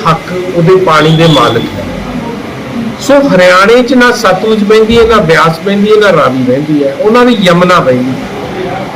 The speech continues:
ਕਿ ਯਮੁਨਾ ਦੇ ਵਿੱਚ ਉਹਨਾਂ ਦਾ ਰਾਈਪੇਰੀਅਨ ਹੱਕ ਹੈਗਾ, but ਨਾ ਰਾਵੀ, ਨਾ ਬਿਆਸ, ਨਾ ਸਤਲੁਜ। ਔਰ ਦੂਜੀ ਗੱਲ, ਜਿਹੜੀ ਇੰਡਸ ਵਾਟਰ ਟ੍ਰੀਟੀ ਹੈ,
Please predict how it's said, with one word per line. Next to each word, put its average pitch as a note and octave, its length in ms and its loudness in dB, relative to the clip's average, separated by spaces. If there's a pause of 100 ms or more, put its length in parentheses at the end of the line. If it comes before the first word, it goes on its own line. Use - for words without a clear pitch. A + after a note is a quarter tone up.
(240)
ਕਿ B3+ 60 4 (100)
ਯਮੁਨਾ A#3+ 540 4
ਦੇ D4+ 140 4
ਵਿੱਚ D4 220 2
ਉਹਨਾਂ C4 200 4
ਦਾ B3+ 120 2
ਰਾਈਪੇਰੀਅਨ G#3 600 4
ਹੱਕ F3 240 -4
ਹੈਗਾ, D3+ 180 2 (1040)
but A3 120 2
ਨਾ G#3+ 300 0
ਰਾਵੀ, F#3 400 2
ਨਾ A3+ 140 4
ਬਿਆਸ, E3+ 500 0
ਨਾ F#3+ 120 2
ਸਤਲੁਜ। C3+ 440 -2 (380)
ਔਰ A3 100 2
ਦੂਜੀ A3+ 420 2
ਗੱਲ, D#3+ 140 2
ਜਿਹੜੀ A#3 220 2
ਇੰਡਸ B3 460 2
ਵਾਟਰ A#3 340 2
ਟ੍ਰੀਟੀ G3+ 440 0
ਹੈ, - 80 0